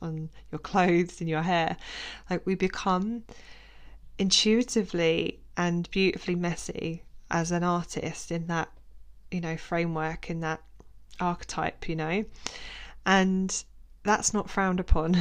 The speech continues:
<laughs> you know, that, that's really embraced. Like, yeah, you wanna have paint in your hair and paint under your nails, and, um, and it's, it is part of it, you know.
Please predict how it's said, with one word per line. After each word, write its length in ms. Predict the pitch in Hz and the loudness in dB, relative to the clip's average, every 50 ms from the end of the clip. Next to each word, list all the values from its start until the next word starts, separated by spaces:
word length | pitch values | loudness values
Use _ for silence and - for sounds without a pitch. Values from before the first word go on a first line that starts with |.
| 156 | 2
<laughs> 100 | - - | 0 -2
you 120 | 170 185 156 | 0 0 2
know, 220 | 190 208 202 208 | 2 2 2 0
that, 220 | 208 - - - | -2 -6 -8 -4
that's 400 | - 196 202 - - - - - | 0 0 0 0 -2 -6 -6 0
really 640 | 208 208 202 202 208 208 208 202 190 190 185 - - - - - | 2 2 4 4 2 2 0 0 0 -2 -4 -6 -8 -12 -12 -10
embraced. 880 | 185 170 - 196 - - - - 240 277 302 254 185 160 151 - - - | -10 -8 -10 -8 -4 0 2 4 6 8 6 6 4 2 0 -2 -2 -2
Like, 300 | 202 190 - - - - | -2 -4 -4 -4 -2 -2
yeah, 340 | 247 277 311 302 247 202 | -2 -2 0 0 0 0
you 160 | 185 180 185 185 | 0 0 0 -2
wanna 180 | 185 185 175 | -2 -2 -4
have 240 | 175 170 165 160 - | -2 -4 -2 0 0
paint 300 | - - - 170 165 - | 0 2 0 -2 -2 -2
in 100 | 180 170 | -4 -6
your 120 | 170 165 | -4 -4
hair 340 | 165 165 165 160 156 156 160 | -4 -2 0 0 2 2 2
and 80 | 160 160 | 0 -2
paint 280 | - - 165 165 - | -2 -2 -2 -2 -2
under 220 | - 175 165 - 170 | -2 -4 -4 -2 -2
your 100 | 160 160 | -2 0
nails, 540 | 160 156 160 160 160 160 170 185 180 - 190 | 0 0 0 0 0 2 2 2 2 2 2
and, 200 | 170 180 175 170 - - - - - - - - - - - - - | 4 4 4 2 0 -4 -6 -6 -8 -8 -6 -8 -8 -8 -10 -8 -4
um, 480 | - 170 165 165 165 165 165 160 180 - - - - - - - - - - - - - - - - - - - - - - - - | -2 0 0 0 0 -2 -4 -4 -6 -8 -12 -14 -14 -12 -14 -14 -14 -12 -12 -10 -10 -10 -12 -10 -10 -10 -10 -10 -10 -12 -10 -6 -4
and 120 | 196 196 | -2 -2
it's, 280 | 196 170 - - - - - - - | 0 -2 -2 -4 -6 -8 -10 -12 -12
it 120 | - - - | -12 -8 -4
is 340 | - 202 190 - - 202 196 | -2 -2 0 2 2 0 0
part 400 | - - - 214 208 220 247 - | 0 -2 2 4 6 6 6 6
of 180 | - 170 156 - | 4 2 -2 -4
it, 220 | - - - - - - - | -6 -8 -8 -8 -10 -8 -4
you 100 | - 180 | -2 0
know. 280 | 170 165 160 160 196 240 | 0 0 0 0 -2 -4